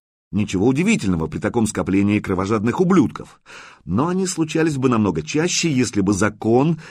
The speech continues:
не карал преступников быстро и беспощадно. Как правило, даже не интересуясь, кто зачинщик. Убил, отвечай, конкретно. Хорошо, если удастся откупиться. А если нет?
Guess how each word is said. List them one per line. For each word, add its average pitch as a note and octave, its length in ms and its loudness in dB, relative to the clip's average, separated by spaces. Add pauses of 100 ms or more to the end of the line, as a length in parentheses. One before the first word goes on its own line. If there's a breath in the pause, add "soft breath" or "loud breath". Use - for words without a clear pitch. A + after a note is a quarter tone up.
не G#2+ 140 2
карал F#2 340 -4
преступников E3 760 -2
быстро F2+ 400 -2
и A2 40 0
беспощадно. - 880 -6 (640)
Как - 220 -8
правило, A2+ 400 0
даже F#2+ 240 -2
не F#2 140 2
интересуясь, F#2 640 -2
кто - 220 -2
зачинщик. D3+ 680 -2 (220 loud breath)
Убил, G#2+ 480 2 (140)
отвечай, G2+ 560 -2
конкретно. G#2+ 760 -2 (420 loud breath)
Хорошо, D#2 380 -4
если - 220 0
удастся F#2 360 -4
откупиться. C#3 680 -4 (280)
А F#2 100 -6
если D#2 320 -8
нет? G#2 420 -2